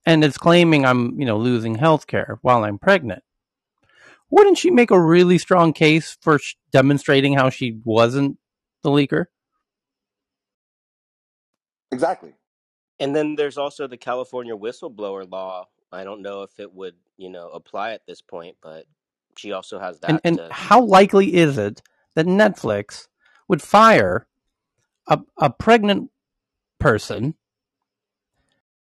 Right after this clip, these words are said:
Speaker 1: uh, who is a-, in the midst of them accusing Netflix of being, supporting transphobicness?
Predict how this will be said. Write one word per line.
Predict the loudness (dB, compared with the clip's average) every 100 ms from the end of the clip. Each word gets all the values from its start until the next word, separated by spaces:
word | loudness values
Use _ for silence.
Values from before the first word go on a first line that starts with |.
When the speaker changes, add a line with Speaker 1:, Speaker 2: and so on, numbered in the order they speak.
| _ -2
Speaker 1:
uh, | 2 4 4 4 0 -4 _ _ _ _ _ _ -12
who | -2 4 6 6 4
is | 0 0
a-, | -2 -2 2
in | 4
the | 4
midst | 4 4 2 0 -8 2
of | 4 6 2 -4 _ _ _ -6
them | 0 2 2 0 -2 -6 _ _ _ _
accusing | -10 -2 2 2 2 -2 -2 -6 _ _ _ -2
Netflix | 2 2 2 0 -2 -4 -12
of | -6 -4 0
being, | 2 2 0 -4 -6 _ _ _ _ _ _ _ _ _ _ _ _
supporting | -12 0 2 2 0
transphobicness? | 0 -2 2 0 0 -4 _ _ _ _ _ -10 -8 -8 -16